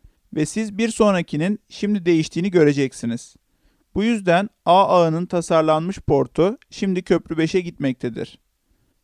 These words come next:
Bu nedenle bu Y ağının gittiği yeri değiştirir. Y ağı köprü beşe gitmektedir.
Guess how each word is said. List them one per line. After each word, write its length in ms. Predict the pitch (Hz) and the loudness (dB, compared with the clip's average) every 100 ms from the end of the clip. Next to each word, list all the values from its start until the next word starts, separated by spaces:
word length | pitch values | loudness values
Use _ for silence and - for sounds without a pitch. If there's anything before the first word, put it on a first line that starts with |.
| _ | _
Bu 140 | 170 | -2
nedenle 500 | 214 233 233 214 196 | 0 2 2 0 0
bu 260 | 156 196 - _ _ - | 4 4 2 _ _ -8
Y 300 | 151 180 220 | -2 0 0
ağının 520 | 202 190 156 135 185 - _ - | 0 0 0 0 -2 -8 _ -16
gittiği 460 | 165 - 196 208 | -16 -12 -8 -2
yeri 180 | 180 175 | 0 0
değiştirir. 640 | 175 147 - - 123 - _ _ _ _ _ _ _ - | 0 -2 -4 -10 -12 -14 _ _ _ _ _ _ _ -4
Y 240 | 151 233 | 0 2
ağı 260 | 226 226 233 | 4 4 4
köprü 320 | 196 180 180 | 2 0 -2
beşe 220 | 185 220 | -2 -2
gitmektedir. 720 | 190 202 160 147 147 113 104 | -8 -8 -8 -6 -8 -8 -10